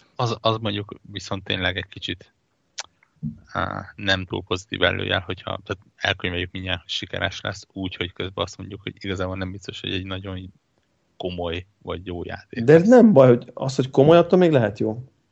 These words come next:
Speaker 1: Oké, hát nem tudom. Tehát, igen, e-, egyébként ez így igaz. Tehát at-, attól félek, hogy megint a, ne, ne az legyen, hogy oké, a Star Wars név eladja,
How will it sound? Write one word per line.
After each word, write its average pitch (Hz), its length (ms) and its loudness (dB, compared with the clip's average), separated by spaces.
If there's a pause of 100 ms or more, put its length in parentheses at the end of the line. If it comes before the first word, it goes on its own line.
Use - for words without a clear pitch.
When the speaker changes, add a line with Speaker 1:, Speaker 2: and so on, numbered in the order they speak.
(120)
Speaker 1:
Oké, 120 440 -4
hát 220 320 -4
nem 101 140 -4
tudom. 90 220 -8 (100)
Tehát, - 160 -8 (1080)
igen, 95 360 -2
e-, - 180 -6
egyébként 104 340 -4
ez 98 100 -4
így 104 120 -6
igaz. 107 420 -6
Tehát - 380 -16 (140)
at-, - 60 -20
attól 117 300 -8
félek, 104 320 -4
hogy 104 140 -10
megint 104 340 -6
a, - 120 -10 (880)
ne, - 160 -12
ne 113 220 0
az 98 180 -4
legyen, 92 280 -4 (140)
hogy 98 240 -12 (300)
oké, - 300 -10
a 92 100 -10
Star 98 320 -6
Wars 101 220 -8
név 98 180 -14
eladja, 95 540 -6